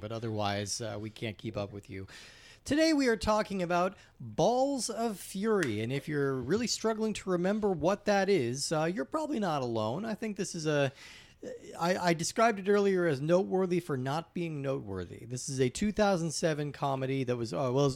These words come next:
I'll give you the, all, all the details. Why not? It was released August twenty-ninth, two thousand seven. It's directed by Robert Ben Garant and written by Garant and Thomas Lennon.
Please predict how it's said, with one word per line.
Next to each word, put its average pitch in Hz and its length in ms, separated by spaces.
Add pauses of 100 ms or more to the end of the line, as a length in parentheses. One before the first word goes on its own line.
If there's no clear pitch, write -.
(100)
I'll 139 200
give 127 160
you 113 40
the, 123 80
all, 175 220
all 190 140
the 277 100
details. 123 500
Why 120 240
not? 107 380 (420)
It 202 80
was 202 120
released 233 260
August 220 300
twenty-ninth, 220 460
two 208 140
thousand 190 340
seven. 202 420
It's 113 140
directed 185 400
by 208 100
Robert 196 400
Ben 202 180
Garant 196 460
and 151 100
written 175 220
by 170 160
Garant 165 360
and 160 120
Thomas 165 400
Lennon. 175 340